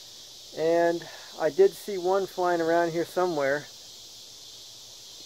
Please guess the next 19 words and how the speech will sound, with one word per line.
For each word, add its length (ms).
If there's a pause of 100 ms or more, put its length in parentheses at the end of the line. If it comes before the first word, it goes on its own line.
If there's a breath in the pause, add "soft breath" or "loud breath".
(140)
and 500 (200)
it 160
keeps 320
going 300
up 160 (1000)
to 140
the 120
nest 1200
and 380
not 240
wanting 260
to 60
really 260
have 420
anything 460
to 80
do 240
with 220
it, 180